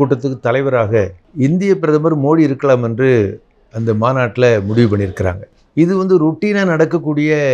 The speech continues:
ஒரு நிகழ்வு தான். இம்முறை இந்திய பிரதமர் இருந்தாருன்னு சொன்னா, அடுத்த முறை ஜி டுவெண்ட்டி, ஜி டுவெண்ட்டி கொடுக்கிற போது இன்னொரு நாட்டு பிரதமர் இருப்பாங்க.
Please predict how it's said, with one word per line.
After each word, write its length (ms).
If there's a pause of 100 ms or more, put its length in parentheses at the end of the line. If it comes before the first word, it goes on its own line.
(260)
ஒரு 380
நிகழ்வு 320
தான். 180 (360)
இம்முறை 480 (360)
இந்திய 240
பிரதமர் 420
இருந்தாருன்னு 340
சொன்னா, 320 (640)
அடுத்த 320
முறை 240
ஜி 160
டுவெண்ட்டி, 320
ஜி 160
டுவெண்ட்டி 300
கொடுக்கிற 320
போது 180
இன்னொரு 240
நாட்டு 260
பிரதமர் 360
இருப்பாங்க. 380